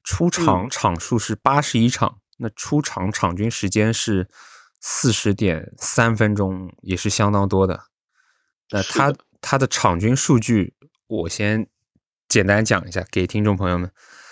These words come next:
Speaker 1: 他的投篮命中率是百分之四十八，罚球命中率是高达百分之九十三，场均三分出手次数在那个年代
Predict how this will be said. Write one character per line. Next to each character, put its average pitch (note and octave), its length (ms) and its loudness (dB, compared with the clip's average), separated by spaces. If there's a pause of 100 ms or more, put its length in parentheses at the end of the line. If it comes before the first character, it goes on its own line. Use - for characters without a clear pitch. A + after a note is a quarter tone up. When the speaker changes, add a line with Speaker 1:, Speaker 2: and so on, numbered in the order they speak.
(140)
Speaker 1:
他 A#2 140 6
的 A2 80 6
投 - 300 4
篮 C#3 160 6
命 D#3 160 8
中 C3 180 8
率 C#3 160 8
是 G2+ 320 2
百 F#2 180 2
分 G#2+ 160 2
之 A2 100 6
四 - 160 2
十 G#2 120 2
八， A2+ 320 4 (440)
罚 B2 340 2
球 E3 200 4
命 F3 200 8
中 B2+ 220 4
率 A#2+ 100 6
是 G#2 160 -4
高 C#3 280 6
达 G2+ 240 2
百 F#2 240 0
分 A2+ 160 -2
之 A#2+ 100 -2
九 - 260 0
十 - 160 -6
三， G2+ 380 0 (800)
场 F#2 400 2
均 C#3 480 2
三 D3 380 2
分 D3 260 2
出 D#3+ 300 0
手 F2+ 220 0
次 - 260 0
数 - 340 -2
在 C#3+ 200 2
那 E3 280 4
个 A2+ 140 2
年 F2 320 2
代 F2+ 300 2